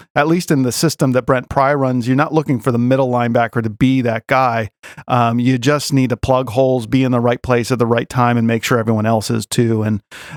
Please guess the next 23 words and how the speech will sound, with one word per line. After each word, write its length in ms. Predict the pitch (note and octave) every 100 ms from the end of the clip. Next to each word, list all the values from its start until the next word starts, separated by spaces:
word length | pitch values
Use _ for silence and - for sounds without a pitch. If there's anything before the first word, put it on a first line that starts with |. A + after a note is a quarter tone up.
| -
um, 440 | A#2+ A2+ A2 A2+ -
you 120 | C#3+
know, 140 | A2+ G#2+
he's 160 | B2 A#2+
got 180 | C#3+
a 40 | B2+
great 300 | A2+ B2 B2+
supporting 440 | A2+ A2 A#2 A#2 G#2+
cast 340 | A#2 A2 -
around 280 | A2+ A2 A2+
him. 140 | A2 A2
I, 140 | A#2 C3
I'm 160 | A#2+
really, 380 | A#2+ A#2 A2+ A2 -
I'm 140 | B2+
really 160 | D3+ D3
looking 260 | B2+ A#2+ G#2+
forward 280 | A#2+ A#2
to 100 | A#2+
this 160 | A2+ A2
starting 340 | - A#2+ A2 A2
linebacker 500 | A2 A2 G#2+ - G#2+
trio. 420 | - A2 F#2+